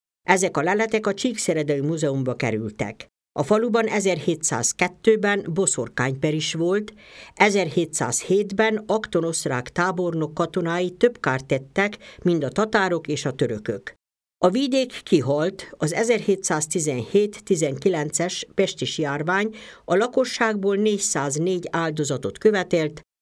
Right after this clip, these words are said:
az életben maradtak száma háromszázharminckettő volt. Ennek emlékét őrzi a temetőnél elhelyezett emlékmű, melyet Timár Tamás állíttatott, aki ökrös szekéren hordta a halottakot,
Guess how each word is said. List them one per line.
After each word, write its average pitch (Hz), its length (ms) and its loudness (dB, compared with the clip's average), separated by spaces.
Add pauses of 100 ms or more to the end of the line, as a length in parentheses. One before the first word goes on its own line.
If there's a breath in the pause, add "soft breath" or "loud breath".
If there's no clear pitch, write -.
(120)
az 147 160 0
életben 208 500 2
maradtak 175 520 0
száma 180 360 0
háromszázharminckettő 147 1500 -2
volt. 110 480 -8 (640)
Ennek 240 340 2
emlékét 160 580 2
őrzi 175 360 0
a 160 100 -2
temetőnél 185 720 0
elhelyezett 175 800 0
emlékmű, 160 640 0 (420 loud breath)
melyet 160 500 0
Timár 196 460 2
Tamás 143 400 0
állíttatott, 196 920 0 (200 loud breath)
aki - 400 0
ökrös 220 400 2
szekéren 208 560 0
hordta 196 480 0
a 127 60 -2
halottakot, 190 840 -2